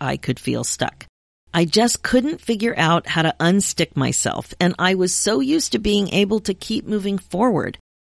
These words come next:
It was such an uncomfortable feeling. It really surprised me. But let me remind you of the name of the book title. It's called The Happiness Curve,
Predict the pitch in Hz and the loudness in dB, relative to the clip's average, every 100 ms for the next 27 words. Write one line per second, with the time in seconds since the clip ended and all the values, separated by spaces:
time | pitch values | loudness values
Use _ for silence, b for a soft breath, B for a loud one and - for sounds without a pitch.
0 | - 185 185 - - 196 - 214 208 - | -2 0 0 0 -4 -2 2 2 0 -2
1 | 175 165 175 156 143 - 151 165 247 285 | -4 -2 -4 -4 -4 -2 0 2 2 2
2 | 302 b b b b - 175 156 160 185 | -2 b b b b -2 -2 0 4 4
3 | 185 185 - 151 143 123 120 - - - | 6 2 0 -4 -4 -4 -4 -8 -12 -12
4 | - _ _ 220 220 359 320 330 311 240 | -14 _ _ -2 2 0 2 0 0 2
5 | 233 190 185 180 190 175 165 165 156 156 | 2 4 2 2 2 2 2 0 2 0
6 | 160 151 151 143 143 - 131 117 - - | -2 -4 -4 -4 -4 -4 -4 -4 -4 -2
7 | - - - 208 180 202 160 180 196 196 | -4 -6 -6 -4 -4 -6 -4 -4 -2 -2
8 | 175 156 - - 247 208 170 | -2 -2 -6 -2 2 4 2